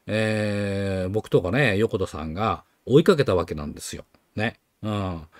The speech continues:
えー、質問をね、さらにしようとしてですね、追いかけたんですよね。で、そしたらね、まあ、そこで立ちはだかるんですよね。うん。えー、これはね、小池さんのスタッフ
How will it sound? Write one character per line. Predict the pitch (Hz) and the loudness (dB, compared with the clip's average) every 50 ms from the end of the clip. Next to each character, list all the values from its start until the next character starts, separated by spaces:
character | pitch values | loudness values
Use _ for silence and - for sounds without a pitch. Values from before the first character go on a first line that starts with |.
| - _ _ - | -20 _ _ -8
え | 101 98 98 98 | -6 -4 -2 -2
ー、 | 92 | -2
質 | - - - 117 | -4 -2 -2 0
問 | 113 107 104 | 2 2 4
を | |
ね、 | 117 151 147 - | 4 2 2 2
さ | - - 120 | 0 0 0
ら | 113 98 | 0 0
に | 92 98 98 90 80 82 85 | 0 -2 -2 -4 -4 -6 -6
し | - - - 117 | -6 -2 2 2
よ | 104 95 | 2 2
う | |
と | - - | 0 -4
し | - - | -10 -6
て | - 101 | -6 -6
で | 78 - | -6 -4
す | - - | -4 -2
ね、 | 104 110 107 101 85 - _ _ _ _ - _ - 82 | 0 0 0 0 -2 -6 _ _ _ _ -20 _ -6 0
追 | 98 123 | 2 4
い | 131 | 6
か | 160 165 | 6 6
け | 143 | 6
た | - 87 | 4 0
ん | 71 | -6
で | - | -6
す | - | -8
よ | - 95 | -4 0
ね。 | 143 175 - _ _ _ _ _ _ _ _ _ | 0 0 0 _ _ _ _ _ _ _ _ _
で、 | - 110 | -8 -2
そ | - 175 | -2 0
し | 170 | 4
た | - 185 | 6 6
ら | 117 107 | 6 6
ね、 | 110 110 104 95 82 - _ _ _ _ - | 4 4 4 2 0 -4 _ _ _ _ -12
ま | 92 | -10
あ、 | |
そ | - - 151 | -6 2 4
こ | 151 | 4
で | 151 - | 4 4
立 | - - - - | 2 -4 -6 -6
ち | - - | -6 -4
は | - - 208 | -2 -2 0
だ | - 208 190 | 0 0 0
か | - 175 | 2 2
る | 156 127 107 90 | 4 4 4 4
ん | 82 80 | 2 -2
で | 78 | -4
す | - - - | -8 -8 -8
よ | 76 76 | -6 -2
ね。 | 107 151 180 165 - - _ _ _ - | 2 4 4 4 2 -2 _ _ _ -8
う | - 110 | -4 -2
ん。 | 113 110 107 104 101 98 92 85 80 76 - - - - - _ _ _ - | -2 0 0 -2 -2 -2 -4 -6 -8 -10 -14 -18 -20 -20 -20 _ _ _ -6
え | 101 104 107 104 101 101 98 95 92 92 92 92 90 90 87 90 87 | -4 -2 -2 0 0 -2 -2 -2 -2 -4 -4 -4 -4 -4 -4 -6 -6
ー、 | - | -4
こ | - | -2
れ | 107 104 | -2 0
は | 104 | 0
ね、 | 113 107 - | 0 -2 0
小 | - 117 | -2 -2
池 | 107 104 101 | -2 -2 -4
さ | - 104 | -4 -2
ん | 95 | -4
の | 92 85 | -4 -4
ス | - - | -4 -4
タ | - 123 | -4 -4
ッ | 110 | -4
フ | - - - - - | -4 -6 -16 -18 -20